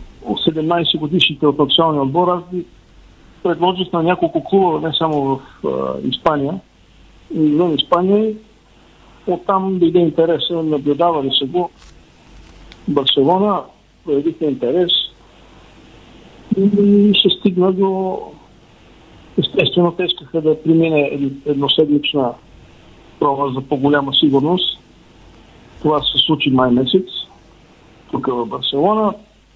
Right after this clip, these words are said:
Потвърдиха интереса и оттам нататък не, не беше много сложно, тъй като нито Славия, нито фамилията се поставили, а,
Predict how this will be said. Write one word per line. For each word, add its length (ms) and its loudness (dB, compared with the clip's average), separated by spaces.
Потвърдиха 720 -2
интереса 580 -2
и 120 0
оттам 260 -2
нататък 500 -4
не, 160 4
не 200 2
беше 300 -2
много 280 0
сложно, 320 0
тъй 200 0
като 280 -2
нито 220 0
Славия, 400 2
нито 220 2
фамилията 720 2
се 140 -2
поставили, 600 -2
а, 60 -2